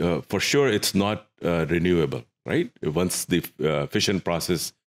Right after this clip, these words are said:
it has a lifetime, and once that lifetime is gone, it's gone. Uh, for example, the age of life, age of Earth uh, we have gone down to s-, very small amount of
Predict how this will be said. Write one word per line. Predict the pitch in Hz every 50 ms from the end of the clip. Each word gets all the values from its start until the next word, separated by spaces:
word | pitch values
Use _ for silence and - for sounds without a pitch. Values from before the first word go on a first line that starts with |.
| _ _
it | - 92 80
has | 98 101 101 98
a | 101 95 87 82
lifetime, | 73 73 80 85 92 95 - - 95 95 101 101 92
and | 87 82 82
once | 85 82 - -
that | 90 82 78 80
lifetime | 80 80 78 - - 85 82 80
is | 76 -
gone, | - - 78 78 78 76 69 -
it's | - - - -
gone. | - 73 71 67 64 - - _ _ _ _ _ _ _ _
Uh, | 80 80
for | - - 95 92
example, | 82 76 101 95 92 85 95 90 85
the | 73 73 87 78 - -
age | - 98 101 101 82 98
of | 85 - - 85
life, | 85 90 90 90 - -
age | 95 95 95 82
of | 95 85 - _
Earth | 107 117 120 87 87 - - - _ _ _ _ _ _ _ -
uh, | 80 85 80 80
we | 90 80
have | 85 90 78 85
gone | 87 92 87 87 87 85
down | 95 98 95 98 95 - -
to | 90 87 87 87 85 85 85 80 71 71 69 69 - -
s-, | - - - - -
very | 101 127 123 117 104 -
small | 113 101 98 90 82
amount | 85 87 90 90 87 -
of | - 82